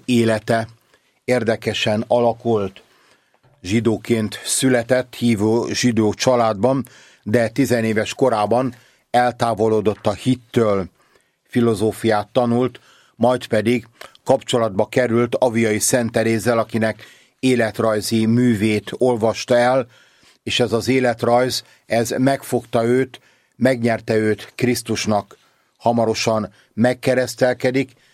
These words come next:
majd pedig otthagyva filozófia tanári állását, elmegy tanítani egy katolikus iskolába.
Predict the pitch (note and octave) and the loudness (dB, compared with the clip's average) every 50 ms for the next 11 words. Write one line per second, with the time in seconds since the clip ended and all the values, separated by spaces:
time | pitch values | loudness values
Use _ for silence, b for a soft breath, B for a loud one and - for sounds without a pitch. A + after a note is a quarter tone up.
0 | b b b b - A2 A#2 A#2 A2+ - - B2 A2+ A#2 A#2 A2 A#2+ - G#2 - | b b b b -2 0 0 0 -2 0 0 0 2 0 0 0 -2 -4 -2 -2
1 | - A#2+ A#2 G#2+ G#2 A2 - - - B2+ A#2+ A#2+ G#2+ G#2+ A2+ G#2+ - G#2+ A2+ A2 | -2 -2 0 0 -2 -2 -2 -2 0 2 2 2 2 0 -2 -2 -2 -2 -2 -2
2 | G#2+ - B2 A#2 A#2 A2+ A2+ G#2+ A2+ B2 A#2+ B2 A#2+ A#2 A2 G#2+ G#2 - - B2+ | 0 0 -2 0 0 -2 -2 -2 -2 -2 0 0 0 0 -2 -2 -2 0 0 0
3 | C3 B2+ b b b b b b b b b b b - B2 B2 A#2+ A#2+ A#2 A2+ | 0 -2 b b b b b b b b b b b -2 0 2 2 2 0 0
4 | A2 - - - - C3+ B2+ A#2 A2 G#2 - - A#2 A#2 A#2+ A2+ A2+ A2+ A2 G#2 | -4 -8 -2 0 0 2 2 0 -2 -2 0 0 0 0 0 0 0 0 -2 -4
5 | F#2+ b b b b b - B2+ B2+ - - A2 A2 G2+ - - G2+ - A#2+ A2+ | -6 b b b b b 0 0 0 0 0 -2 -2 -2 -4 -6 -4 -4 -4 -4
6 | - - - A#2 G#2+ G#2 G#2 G2+ G2 G2+ G2+ F#2+ | -4 -2 -2 -2 0 0 0 0 0 -2 -4 -4